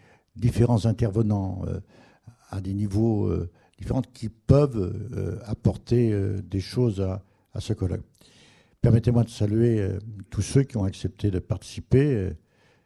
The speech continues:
je revois le professeur Gilles avec plaisir. C'est mon voisin. Et je voudrais avoir, euh,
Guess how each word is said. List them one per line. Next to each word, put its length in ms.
je 140
revois 200
le 60
professeur 440
Gilles 240
avec 200
plaisir. 460
C'est 160
mon 120
voisin. 400
Et 400
je 60
voudrais 300
avoir, 480
euh, 500